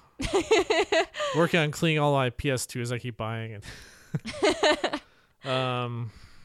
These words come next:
Speaker 2: what else were, oh, yeah, we're watching Ori Monogatari.
Speaker 1: Ah, it's so cute.
Speaker 2: Yeah.
Speaker 1: <laughs> And it's so goddamn funny.
Speaker 2: I, I haven't looked it up yet, but I think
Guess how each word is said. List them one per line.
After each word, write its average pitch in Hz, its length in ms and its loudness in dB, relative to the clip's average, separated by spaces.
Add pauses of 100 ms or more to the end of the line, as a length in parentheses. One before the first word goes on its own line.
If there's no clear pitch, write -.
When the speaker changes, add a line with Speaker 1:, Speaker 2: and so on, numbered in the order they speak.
(460)
Speaker 2:
what 165 100 -4
else 160 140 -2
were, 127 160 -4
oh, 170 60 4
yeah, 180 120 6
we're 170 120 6
watching 170 300 2
Ori 156 260 4
Monogatari. 135 720 -2 (580)
Speaker 1:
Ah, - 40 -6 (220)
it's 427 280 0
so 480 80 -6 (180)
cute. 508 1000 -4
Speaker 2:
Yeah. 175 1400 -2
Speaker 1:
<laughs> - 0 - (360)
And 294 120 0
it's - 100 -4
so 381 140 -2
goddamn 381 440 -2
funny. 233 580 -4 (640)
Speaker 2:
I, - 140 -8 (260)
I 190 100 0
haven't 277 340 2
looked 220 160 -2
it 180 80 4
up 233 140 2
yet, 139 260 2
but 143 100 2
I 139 60 4
think 233 260 -4